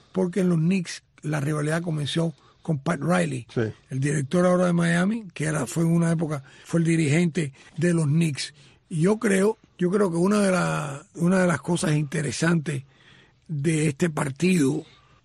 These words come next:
Speaker 1: es donde Miami va a querer terminar esta temporada.
Speaker 2: Y
Speaker 1: No
Speaker 2: yo
Speaker 1: es, no es que ganar o perder, ¿dónde van a querer terminar?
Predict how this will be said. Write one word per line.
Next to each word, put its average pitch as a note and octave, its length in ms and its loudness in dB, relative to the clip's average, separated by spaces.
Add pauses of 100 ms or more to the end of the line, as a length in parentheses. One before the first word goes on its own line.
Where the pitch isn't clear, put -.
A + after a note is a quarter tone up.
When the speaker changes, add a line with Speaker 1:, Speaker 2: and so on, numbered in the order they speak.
(100)
Speaker 1:
es F#3 340 0
donde D#3 400 0
Miami F#3+ 180 2
va F#3 220 0
a D3+ 160 -2
querer F#3 580 4
terminar D#3 760 0 (340)
esta C3+ 200 -6
temporada. - 600 -16 (260)
Speaker 2:
Y D3 60 -2
Speaker 1:
No E3+ 180 4
Speaker 2:
yo A#3 100 2
Speaker 1:
es, C#4+ 340 2
no G#3 240 4
es C#4 200 4 (260)
que G#3+ 580 4 (440)
ganar G3+ 400 4
o G3+ 60 2
perder, E3 260 0
¿dónde A#3+ 320 4
van G#3+ 220 2
a G#3+ 100 2
querer F#3 340 2
terminar? E3 440 2